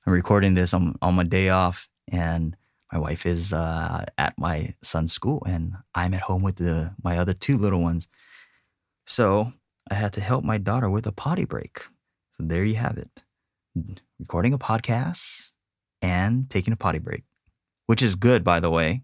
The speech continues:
Remember, I talked about an episode a couple of, couple of days ago or a couple of weeks ago about using the bathroom. Using the bathroom is very important. Anyways, getting back on topic here,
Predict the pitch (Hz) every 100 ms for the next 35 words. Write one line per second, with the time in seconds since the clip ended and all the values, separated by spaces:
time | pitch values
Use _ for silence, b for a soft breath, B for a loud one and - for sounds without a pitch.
0 | _ _ - 90 92 92 87 - 90 95
1 | 92 87 87 87 87 90 87 87 - 90
2 | 85 76 - 95 87 87 90 85 92 90
3 | - B B B B B - 92 92 101
4 | 98 98 90 82 78 90 90 73 _ -
5 | 92 98 82 80 82 95 - - 104 _
6 | - 85 92 87 82 90 85 80 82 85
7 | 82 - - - B B B B 147 117
8 | 85 95 104 101 82 101 113 131 - 101
9 | 101 98 - 147 82 67 - 73